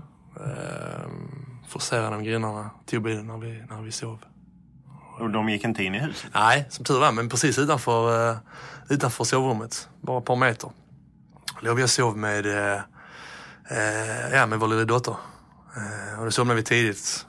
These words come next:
Speaker 1: eller vet du, småbarnsföräldrar liksom. Vi somnade väl vid, vid nio, sen på morgonen när vi körde till träningen så grindarna förstörda och, och bilen borta. Så, eh, tänkte vi, ja, de har varit där mitt i natten liksom och snutt den. Så kollade vi på övervakningskamerorna,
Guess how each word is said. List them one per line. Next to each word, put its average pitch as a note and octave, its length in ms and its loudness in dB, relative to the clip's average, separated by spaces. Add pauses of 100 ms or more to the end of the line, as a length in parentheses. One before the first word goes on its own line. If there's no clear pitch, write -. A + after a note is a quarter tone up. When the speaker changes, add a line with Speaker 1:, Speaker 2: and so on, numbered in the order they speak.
Speaker 1:
eller A2+ 100 0
vet G2+ 160 -2
du, A2 200 -2 (260)
småbarnsföräldrar A2+ 840 2
liksom. G2+ 280 -4
Vi A2+ 300 -8
somnade A#2 340 0
väl G#2+ 100 -2 (120)
vid, G#2 100 -2 (460)
vid A#2+ 120 2
nio, A#2 340 6
sen A#2+ 180 -2
på A2+ 60 -4
morgonen A#2+ 320 2
när A#2+ 180 0
vi A2+ 60 -2
körde A2 200 0
till - 80 -10
träningen A2+ 340 0
så A2+ 440 -8 (140)
grindarna A2 580 0 (200)
förstörda G#2 500 0
och, G#2 160 -4 (540)
och - 200 -4
bilen A#2+ 300 4
borta. A#2 420 0 (840)
Så, G#2 300 -2
eh, G2+ 60 -6 (360)
tänkte A#2+ 220 -4
vi, A#2 60 -2
ja, A#2+ 60 -2
de A#2+ 40 -4
har A2+ 80 -6
varit B2 160 0
där A#2+ 80 -4
mitt B2 200 -4
i C3 40 -6
natten A#2+ 260 -4
liksom - 220 -14
och B2+ 60 -12
snutt A2 220 -6
den. A#2 220 -14 (220)
Så - 60 -20
kollade C3 260 2
vi A2 60 -4
på A#2+ 60 4
övervakningskamerorna, A#2+ 840 -2